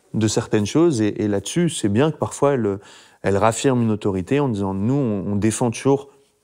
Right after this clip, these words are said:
le plus faible, le plus petit, de la naissance, enfin de la, de, de, du début de la vie jusqu'à la fin de vie.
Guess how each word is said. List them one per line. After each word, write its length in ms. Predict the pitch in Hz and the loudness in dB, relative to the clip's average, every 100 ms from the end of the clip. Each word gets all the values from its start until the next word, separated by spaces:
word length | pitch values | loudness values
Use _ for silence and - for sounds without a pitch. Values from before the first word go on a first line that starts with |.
| _ _ _ _ _ _ | _ _ _ _ _ _
le 160 | 123 117 | 0 0
plus 200 | 110 117 | 0 -2
faible, 460 | - 131 147 113 95 - _ | 2 4 4 2 -2 -10 _
le 180 | 104 107 | -2 0
plus 180 | - 123 | 0 0
petit, 540 | 123 113 120 139 160 - - _ - | 2 0 0 0 0 -6 -20 _ -10
de 300 | 101 92 131 | -6 2 4
la 200 | 131 117 | 6 4
naissance, 640 | 117 117 - 139 156 - | 2 0 0 0 0 -4
enfin 180 | - 104 | -4 -2
de 120 | 104 | 0
la, 240 | 101 95 95 | 0 0 -2
de, 220 | 92 95 | -4 -4
de, 260 | 90 95 - - _ | -4 -4 -8 -14 _
du 160 | - 101 | -6 -2
début 380 | 101 147 139 156 | 2 2 2 2
de 100 | 123 | 2
la 100 | 123 | 2
vie 260 | 120 185 | 2 -2
jusqu'à 480 | 127 110 165 - 147 | -2 -2 -2 -2 0
la 100 | 127 | 0
fin 200 | 120 117 | -2 -2
de 60 | 110 | 0
vie. 260 | 107 151 | 0 0